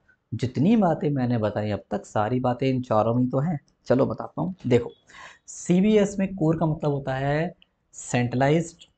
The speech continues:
ऑनलाइन रियल टाइम एक्सचेंज। कितना आसान नाम है, वो कुछ भी पूछ सकता है आपसे एग्जाम में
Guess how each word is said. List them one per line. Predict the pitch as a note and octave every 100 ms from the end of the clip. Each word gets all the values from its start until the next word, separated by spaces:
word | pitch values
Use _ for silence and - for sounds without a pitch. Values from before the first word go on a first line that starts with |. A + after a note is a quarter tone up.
| _ -
ऑनलाइन | A#2 B2+ C#3 D3 D#3+ - _ G#2
रियल | G#2 A2+ B2+
टाइम | B2 C#3 D3 D3+ _ _ -
एक्सचेंज। | G#2+ - F2+ D#2 - _ _ -
कितना | - -
आसान | A#2+ A#2 G2
नाम | F2+ F2+ A2
है, | A2
वो | B2+
कुछ | C#3 C3
भी | C3
पूछ | A#2 A2+
सकता | A2+ -
है | A2
आपसे | G#2+ A2+
एग्जाम | - G#2+ A2+
में | C#3+ F#3+